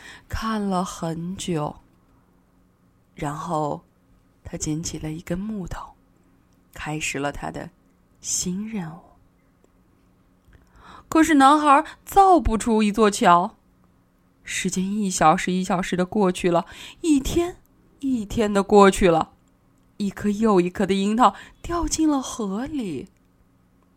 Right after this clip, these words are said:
直到最后，一颗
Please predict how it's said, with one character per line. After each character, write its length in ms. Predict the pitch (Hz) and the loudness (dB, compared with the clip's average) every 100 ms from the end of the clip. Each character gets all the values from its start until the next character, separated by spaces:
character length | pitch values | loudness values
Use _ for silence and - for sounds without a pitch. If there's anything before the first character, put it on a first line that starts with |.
| _ _ _ _ _ _ _ _ _ - | _ _ _ _ _ _ _ _ _ -12
直 100 | 147 | -8
到 160 | 151 | -8
最 300 | 156 175 175 | -8 -6 -6
后， 420 | 160 - 170 156 160 _ _ _ _ _ _ _ _ _ _ _ _ _ | -6 -8 -8 -8 -12 _ _ _ _ _ _ _ _ _ _ _ _ _
一 200 | 226 175 | -10 -10
颗 380 | - - 208 | -12 -12 -14